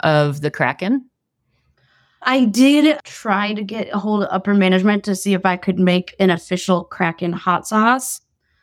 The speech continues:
Speaker 2: but I didn't get very far, but I didn't put too much effort into it. But I would like to,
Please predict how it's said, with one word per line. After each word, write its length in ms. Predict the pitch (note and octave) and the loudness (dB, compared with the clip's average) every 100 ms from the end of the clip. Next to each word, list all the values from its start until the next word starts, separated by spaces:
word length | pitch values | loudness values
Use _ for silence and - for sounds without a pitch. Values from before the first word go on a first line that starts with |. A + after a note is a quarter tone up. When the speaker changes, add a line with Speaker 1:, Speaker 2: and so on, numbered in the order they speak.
| _ _ _ - - | _ _ _ -18 -2
Speaker 2:
but 680 | A3 G3+ F#3+ - - - _ _ _ _ G3+ | 2 2 0 -6 -18 -18 _ _ _ _ -4
I 40 | |
didn't 240 | A#3+ C4+ | 0 0
get 160 | B3 A3+ | 0 -2
very 200 | G#3+ G#3+ | 0 -2
far, 300 | G#3 G#3+ G#3 | 0 2 2
but 120 | F#3+ | 2
I 60 | F#3 | 2
didn't 180 | A#3+ A#3+ | 0 -2
put 140 | B3 | -4
too 100 | B3 | 0
much 180 | G#3 G3 | 0 -2
effort 240 | F#3 G#3 | -10 -6
into 280 | G#3 A3+ A#3+ | -6 -6 -2
it. 180 | B3+ - | -2 -2
But 180 | G#3 - | -4 -2
I 120 | F#3+ F#3+ | 0 0
would 280 | F#3 G3 | 2 0
like 460 | F#3 F#3 G3 G3 - | 2 0 0 -4 -16
to, 540 | - G#3 F3+ E3+ E3 | -4 0 0 -2 -6